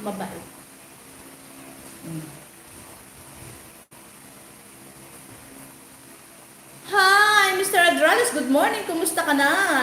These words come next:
Napakasipag mo naman, Doña Madam. Kumusta ka na, Mister Adrales? Kumusta na si Miss Adrales? Ako'y napakadalang mag-live. Thank you so much sa ating forty, forty viewers dyan.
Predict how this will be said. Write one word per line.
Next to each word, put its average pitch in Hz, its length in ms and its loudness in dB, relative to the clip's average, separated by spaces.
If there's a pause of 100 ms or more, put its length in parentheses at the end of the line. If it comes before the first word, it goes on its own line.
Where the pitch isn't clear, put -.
Napakasipag 247 640 -4
mo 247 80 -2
naman, 254 240 0
Doña 233 320 0
Madam. 214 480 -2 (1080)
Kumusta 330 320 0
ka 349 80 2
na, 349 160 2
Mister 359 160 -2
Adrales? 254 800 2
Kumusta 254 240 -4
na 262 80 0
si 285 160 -2
Miss 277 240 -2
Adrales? 226 640 -4 (560)
Ako'y 214 160 -4
napakadalang 240 640 -2
mag-live. 180 480 -4 (160)
Thank 240 160 -2
you 269 80 -8
so 269 160 -2
much 254 160 -6
sa 247 240 -4
ating 240 240 -6
forty, 226 720 -6 (880)
forty 226 320 -4
viewers 214 480 -2
dyan. 190 320 -4